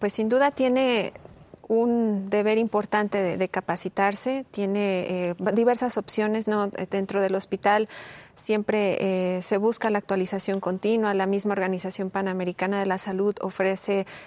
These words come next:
diversos cursos, ¿no? En línea. En particular, hay cursos disponibles para el manejo clínico de, del sarampión. Esto con el afán de que el personal también se capacite y, bueno, este sería un llamado, ¿no?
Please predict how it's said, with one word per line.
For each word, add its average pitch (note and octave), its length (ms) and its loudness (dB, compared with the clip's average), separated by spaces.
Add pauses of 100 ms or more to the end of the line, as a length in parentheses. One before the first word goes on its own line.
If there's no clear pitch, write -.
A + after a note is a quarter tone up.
(160)
diversos G3+ 420 0
cursos, A3 580 0
¿no? G3+ 160 -2
En G3+ 120 0
línea. G3+ 180 2
En G#3+ 80 -2
particular, G3+ 600 0
hay G3+ 160 2
cursos G#3 420 -2
disponibles F#3+ 600 -2
para F3+ 400 0 (320)
el G3 160 0
manejo G3+ 460 0
clínico G3+ 500 -2
de, F3+ 200 0
del F3+ 140 0
sarampión. G3 600 -2
Esto A#3 280 0
con A3+ 160 0
el G3 140 2
afán G3+ 260 0
de G#3+ 80 -2
que G#3+ 140 -4
el G#3 40 -4
personal G3 480 -4
también G3+ 600 -2 (240)
se - 160 -6
capacite G#3+ 720 -2
y, G3+ 140 0
bueno, F#3+ 200 0
este G3+ 160 -4
sería F#3+ 380 0
un F#3+ 100 2
llamado, F#3+ 440 0
¿no? F3+ 220 -2